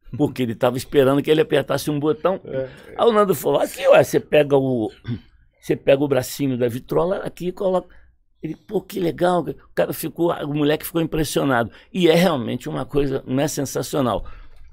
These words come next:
Speaker 1: E, e eu ficava ouvindo as músicas e tentando tirar o solo. Acabei virando guitarrista médio, de médio pra ruim, mas dava pra quebrar o galho. E,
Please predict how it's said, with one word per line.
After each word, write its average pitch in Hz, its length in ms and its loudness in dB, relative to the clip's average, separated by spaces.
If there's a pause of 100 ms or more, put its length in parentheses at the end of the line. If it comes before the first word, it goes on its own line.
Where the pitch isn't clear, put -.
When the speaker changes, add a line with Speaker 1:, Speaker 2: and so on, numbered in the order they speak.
(360)
Speaker 1:
E, 160 540 2 (180)
e 151 280 -6
eu 160 80 2
ficava 143 380 0
ouvindo 127 280 -4
as 139 80 -2
músicas 139 480 -2
e 120 60 -6
tentando 127 500 -2
tirar 123 240 0
o 117 60 -2
solo. 165 420 0 (360)
Acabei 202 380 2
virando 220 380 4
guitarrista 156 560 0
médio, 151 640 4 (120)
de 160 140 -2
médio 165 360 4
pra 165 140 4
ruim, 165 440 4 (140)
mas - 260 0
dava 196 240 4
pra 185 160 2
quebrar 165 280 4
o 151 40 2
galho. 104 280 2 (560)
E, 156 600 2